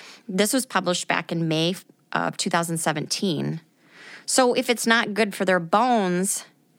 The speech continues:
what do you think it does for their digestion? So what does acid-reducing medication have to do with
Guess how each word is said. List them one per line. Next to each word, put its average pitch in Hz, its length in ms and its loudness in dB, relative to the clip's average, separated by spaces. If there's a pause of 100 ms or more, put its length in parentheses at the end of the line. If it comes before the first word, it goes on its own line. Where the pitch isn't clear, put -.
(240)
what 202 140 2
do 208 60 0
you 214 80 2
think 202 200 0
it 180 80 0
does 175 220 0
for - 120 -10
their 170 120 0
digestion? 180 960 -4 (640)
So - 220 2
what 202 360 0
does 330 240 2
acid-reducing 190 840 0
medication 170 680 -2
have 180 200 -2
to 196 100 -2
do 175 160 0
with 175 340 -2